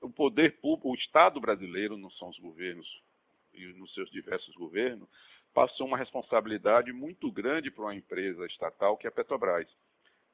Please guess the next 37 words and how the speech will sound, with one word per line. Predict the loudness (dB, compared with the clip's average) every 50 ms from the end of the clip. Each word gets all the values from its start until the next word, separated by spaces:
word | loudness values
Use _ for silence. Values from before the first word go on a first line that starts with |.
| _ -8
Não | -6 -6 -4
só | -2 0 0 2
na | 4 4
área | 4 4 2
de | 2
gás, | 4 6 6 6 6
a | 4 -4
Petrobras | -8 -6 -4 -4 -4 -2 0 0 2 4 6 6 6 6 4 2 -4 -6
entrou | -6 -6 -6 -6 -6 -6 -4 0
na | 0
época | 0 0 0 -4 -8
do | -8 -8
Proálcool, | -4 -2 2 6 8 8 8 8 6 2 -4 -8 -10 -10
entrou | -10 -8 -10 -8 -6
na | -6
época | -6 -6 -8 -12
do | -12 -10
biodiesel, | -6 -2 0 0 0 -2 -6 -12 -10 -10 -8 -10 -10
teve | -6 -4 -4 -4 -4
que | -6 -8
fornecer | -6 -6 -6 -6 -8 -6 -2 -4 -2
gás | 2 4 6 6 6 4 2 -4 -16 _ _ -20 -20 -20 _ -2
a | 0 0
um | 0 -2
preço | -4 -2 -2 0 0 -2 -4 -8 -8 -2
determinado | -2 -2 0 -2 -4 -4 -4 -6 -4 -2 0 2 0 0 -2 -6
quando | -16 -14 -14 -10 -6
na | -6 -8
crise | -8 -10 -16 -14 -12 -8 -8
energética | -8 -6 -6 -8 -8 -6 -6 -6 -6 -6 -6 -10 -6
para, | -2 -2 -2 -2
para | -2 -6 -6
as | -6 -8 _
térmicas | -4 -4 -4 -4 -6 -16 -18 -18 -18
que | -18 -16
foram | _ -10 -10 -10
implantadas. | -8 -6 -6 -6 -4 -2 2 4 4 4 4 2 -2